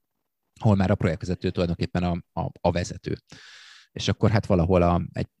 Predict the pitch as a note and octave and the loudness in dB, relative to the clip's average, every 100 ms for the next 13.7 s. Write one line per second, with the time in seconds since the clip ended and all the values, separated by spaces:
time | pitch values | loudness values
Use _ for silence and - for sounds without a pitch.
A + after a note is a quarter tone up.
0 | - E2 G2 F2 E2 F#2+ A2 A2+ A2 A2 | -10 0 0 0 -2 -2 -2 0 0 0
1 | - F#2 F#2 F#2 F2+ F2+ F2+ E2+ F2 G#2 | -2 -10 -8 -4 -2 -2 0 0 2 0
2 | - A#2 A#2 A2 A2 A2+ A#2 - - - | 2 0 0 0 -2 -2 -4 -8 -10 -6
3 | - F#2+ F#2 A2 A#2 G2 F2+ G2 - - | -2 0 2 2 2 0 0 -2 -4 -6
4 | E2 - F2+ G#2 - F2 F2 F2+ F2+ F#2 | -6 -4 -4 -4 -6 -2 0 2 2 0
5 | - - G#2+ - F2+ F#2 F#2+ E2+ E2+ F#2+ | -2 0 0 0 -2 0 2 2 2 -2
6 | - C3 - A2+ - G#2+ A2 G#2+ - F2 | -2 -8 -4 -6 -2 -4 0 -2 -2 -4
7 | F#2+ F#2 - - A#2 B2 - A2+ A2 G2+ | -6 -8 -8 -4 -4 -2 -2 0 0 0
8 | E2+ F2 F2 - - - _ A2 A#2 - | 0 0 -4 -8 -20 -20 _ -2 0 2
9 | G#2 - F#2 - F2 - E2+ F#2 G#2 - | 0 -2 -6 -4 -6 -4 -2 0 -2 -12
10 | - - E2 D#2+ E2+ - E2+ E2+ - F2 | -20 -8 -6 -4 -4 -2 -2 0 -2 -2
11 | E2+ - - - E3+ - - A#2+ B2+ - | -2 -2 -2 -2 -2 -4 0 4 4 2
12 | - - G2 G2+ F#2+ E2+ F2+ - F#2 E2+ | -10 -2 0 2 0 -2 -6 -2 0 0
13 | E2+ E2 G#2 A#2+ - F#2 | -4 -4 -2 -2 -2 -4